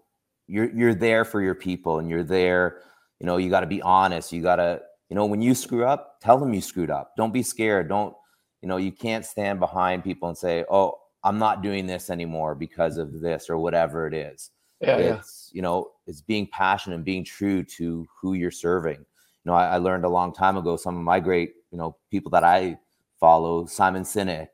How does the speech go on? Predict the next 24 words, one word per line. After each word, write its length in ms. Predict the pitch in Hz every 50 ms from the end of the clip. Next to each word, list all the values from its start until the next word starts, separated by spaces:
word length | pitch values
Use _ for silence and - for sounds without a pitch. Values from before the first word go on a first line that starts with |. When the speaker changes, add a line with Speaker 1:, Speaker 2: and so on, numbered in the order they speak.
| _ -
Speaker 1:
and, 200 | 80 78 76 -
and 140 | - 82 78
Robin 300 | 80 85 87 90 90 90
Speaker 2:
Yeah. 100 | 143 -
Speaker 1:
Sharma. 360 | 90 90 90 92 90 85 78 76
You 420 | 73 _ _ _ _ _ _ - 98
know, 20 |
my 180 | 98 98 101 104
favorite 340 | - 110 101 98 92 101
book 240 | 82 78 107 110 -
is 140 | 98 85 78
Leader 200 | 85 95 92 95 95
Without 260 | 90 80 87 90 85
a 60 | 85
Title, 500 | - - 85 87 90 87 80 76 76 - -
and 100 | 85 82
our 160 | 82 87 90 87
entire 400 | 87 - - 98 95 95 98 87
restaurant 520 | 82 92 92 - - - 87 80 78 -
Speaker 2:
Oh, 40 | 190
I 80 | 175 170
love 280 | 165 165 185 196 185 170
that 220 | 165 147 139 135
book. 300 | 127 135 131 120 113 -